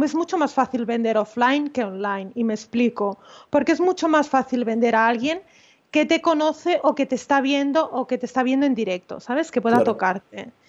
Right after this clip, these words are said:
Speaker 2: Claro.
Speaker 1: Entonces, una buena estrategia de venta, y que a mí me ha funcionado, es hacer charlas.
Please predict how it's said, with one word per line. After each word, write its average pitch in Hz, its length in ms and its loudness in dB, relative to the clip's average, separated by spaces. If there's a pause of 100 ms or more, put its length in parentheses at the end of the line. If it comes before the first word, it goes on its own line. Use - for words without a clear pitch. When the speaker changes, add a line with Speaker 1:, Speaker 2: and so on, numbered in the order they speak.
(220)
Speaker 2:
Claro. 247 220 -2
Speaker 1:
Entonces, 349 840 4
una 302 160 4
buena 330 260 4
estrategia 277 960 0 (1000)
de 240 180 0
venta, 269 680 0
y 240 200 -4
que 233 140 -2
a 220 60 -2
mí 233 160 -2
me 269 100 0
ha 247 40 -2
funcionado, 254 600 0
es 294 180 2
hacer 285 300 -2
charlas. 214 800 -4